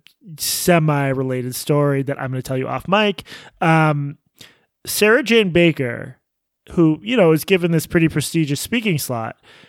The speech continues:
she has a normal and not at all crazy history. She's exactly the sort of person you should want as the face of your movement.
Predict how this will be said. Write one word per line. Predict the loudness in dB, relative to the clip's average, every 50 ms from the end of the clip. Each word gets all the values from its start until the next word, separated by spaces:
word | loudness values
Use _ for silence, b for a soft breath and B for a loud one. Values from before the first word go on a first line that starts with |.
| b
she | b -6 -2 0 0
has | 2 2 0 0
a | -2 -2
normal | -2 0 0 0 0 0 0 0 0 0
and | -2 -4 -4 -4 -4
not | -2 -2 -2 -2 -2 -4
at | -4 -6 -6 -4 -4
all | -4 -4 -4 -6
crazy | -8 -8 -4 -2 0 0 0 -2 -4 -2
history. | -2 -2 -2 -2 -2 -4 -2 0 0 -2 -2 -4
She's | -4 -2 0 0 0 0
exactly | -2 -4 -4 -2 0 0 2 0 0 -2 -2
the | -2 -2 0
sort | 2 2 2 2
of | 0 0
person | 0 0 0 0 0 0 0
you | 0 -2
should | -2 -4 -4 -4
want | -2 -2 -2 -2 -2 -4 -6
as | -4 -4 -4 -2 -2
the | -4
face | -4 -2 0 0 0 0
of | -4 -4
your | -4 -4 -2
movement. | 0 2 2 2 0 -2 -6 -8